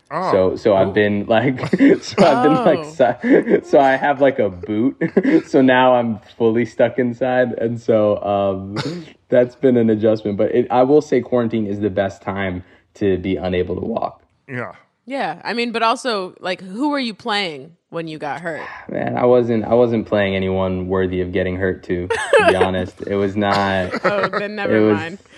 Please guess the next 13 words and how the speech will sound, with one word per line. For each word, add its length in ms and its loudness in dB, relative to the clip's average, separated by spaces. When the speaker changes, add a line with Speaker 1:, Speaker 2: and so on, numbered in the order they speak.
Speaker 3:
Then 220 -4
Speaker 2:
it 40 2
Speaker 3:
there's 80 4
Speaker 2:
was 120 2
Speaker 3:
no 100 0
Speaker 2:
not. 640 0
Speaker 3:
flex. 180 -6
<laughs> 20 -8
Speaker 2:
No, 380 2
no, 220 -2
no. 220 -4
It 140 -2
was 480 -4